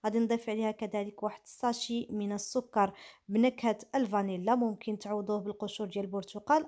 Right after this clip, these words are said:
او القشور ديال الحامض. ثم غادي نقوم باضافه كاس من السكر. بالنسبه للكاس اللي كان غادي ناخذ به القياسات، فالكاس ديال العنبه،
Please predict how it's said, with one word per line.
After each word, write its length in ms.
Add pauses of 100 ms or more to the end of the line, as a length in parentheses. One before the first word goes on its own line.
او 60
القشور 460
ديال 240
الحامض. 480 (460)
ثم 220
غادي 260
نقوم 360
باضافه 600 (420)
كاس 440
من 360 (360)
السكر. 640 (760)
بالنسبه 600
للكاس 560
اللي 140
كان 240
غادي 400
ناخذ 240
به 220
القياسات، 680
فالكاس 1160
ديال 200
العنبه، 440